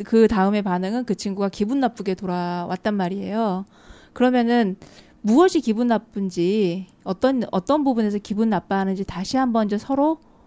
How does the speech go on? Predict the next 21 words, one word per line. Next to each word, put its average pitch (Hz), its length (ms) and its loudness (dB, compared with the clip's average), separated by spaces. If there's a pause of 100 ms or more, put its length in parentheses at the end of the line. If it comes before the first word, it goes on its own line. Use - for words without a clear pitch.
(1200)
의견의 247 460 4
합치를 - 360 -4
봐야 190 220 -2
되는 190 240 0
거죠. - 420 -4 (520)
그래서 233 460 4
이 220 120 2
친구가, 240 680 4
상대방 285 440 0
친구가 254 380 0
기분 240 280 -2
나빠한 214 460 0
영역에 202 540 2
대해서 180 600 -2 (640)
산책님도 285 680 2
그 233 160 0
부분에 302 340 2
대한 226 220 2
얘기를 196 220 0
하고 262 180 0
있었다면 190 800 -2